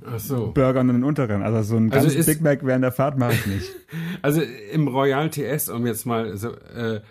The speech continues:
Speaker 1: meine gewisse Unkenntnis in der Produkt-, Produktpalette, äh, zu dokumentieren, hat der nur ein Stockwerk Fleisch, der Royal T S.
Speaker 2: Ja, das ist halt T wie Tomate und S wie
Speaker 1: Ja.
Speaker 2: Salat, also genau.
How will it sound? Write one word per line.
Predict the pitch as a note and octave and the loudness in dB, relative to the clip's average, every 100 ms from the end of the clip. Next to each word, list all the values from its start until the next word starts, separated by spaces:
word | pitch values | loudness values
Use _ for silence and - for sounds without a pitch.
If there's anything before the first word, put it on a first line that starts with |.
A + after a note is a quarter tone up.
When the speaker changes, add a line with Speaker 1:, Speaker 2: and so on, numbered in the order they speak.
| - | -10
Speaker 1:
meine | A2+ A2+ G#2+ G2+ - - | -4 -2 -2 -6 -12 -20
gewisse | F2 A2 B2+ A2+ | -10 -8 -8 -8
Unkenntnis | C3+ - B2 G2+ G2+ | -8 -8 -8 -8 -10
in | G#2 A2 | -10 -8
der | G#2 | -10
Produkt-, | - - G#2 A#2+ - | -14 -12 -10 -10 -12
Produktpalette, | G2+ B2+ - D3+ A2+ A2 A#2 G2 - - - - | -12 -12 -4 -2 -2 -4 -6 -6 -12 -20 -20 -10
äh, | A2+ G#2+ G2+ | -6 -6 -6
zu | A#2 | -8
dokumentieren, | A2+ G#2 G#2+ G#2 - A2+ A2 - _ - | -8 -6 -4 -4 -4 -6 -6 -12 _ -14
hat | - C3 | -8 -2
der | C#3+ | 2
nur | C3+ C3 - | 4 2 0
ein | D#3+ E3 | -2 -2
Stockwerk | - C3+ A2 F#2+ | -4 -4 -4 -6
Fleisch, | - G2+ E2+ - - _ - | -6 -8 -8 -14 -20 _ -10
der | G2+ | -8
Royal | F#2+ G2 F#2 F#2 | -6 -6 -8 -10
T | G2+ | -12
S. | F#2+ F2 - _ G#2+ | -12 -14 -18 _ -2
Speaker 2:
Ja, | E3+ E3 | 0 2
das | G2+ | 0
ist | F#2+ | -2
halt | A2+ G#2+ - | -4 -4 -8
T | - C#3+ F#3 | 0 0 0
wie | D3 | -2
Tomate | - A2+ C3 - | -2 -2 -2 -4
und | E3 | -6
S | D3+ - | -6 -2
wie | |
Speaker 1:
Ja. | C#3+ | 0
Speaker 2:
Salat, | D3+ D#3 A#2+ | 0 0 -4
also | A2 G2+ | -6 -6
genau. | A#2 A#2+ | -6 -8